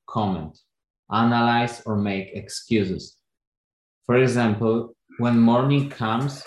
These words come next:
you have to get up. When breakfast comes, you have to eat.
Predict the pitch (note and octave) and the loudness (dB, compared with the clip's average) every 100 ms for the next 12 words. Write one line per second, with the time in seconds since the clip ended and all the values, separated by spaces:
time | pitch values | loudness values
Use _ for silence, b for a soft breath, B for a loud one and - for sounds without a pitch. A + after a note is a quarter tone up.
0 | - A2+ A2 B2 - A2+ F#2+ G2+ G2+ E2+ | -10 -8 -4 -4 -4 -6 -4 -2 -2 -4
1 | - - _ _ _ _ _ _ _ _ | -8 -20 _ _ _ _ _ _ _ _
2 | A2 A#2 A2 A2 A#2+ - - A2+ A2 - | 0 2 2 0 -2 -4 -4 -4 -4 -10
3 | - C#3 D#3 E3 - - _ - G#2 G#2+ | -4 -2 -2 -6 -14 -20 _ -8 -4 -4
4 | G2+ - G2 A2+ G2+ - | -4 -6 -6 -4 -4 -6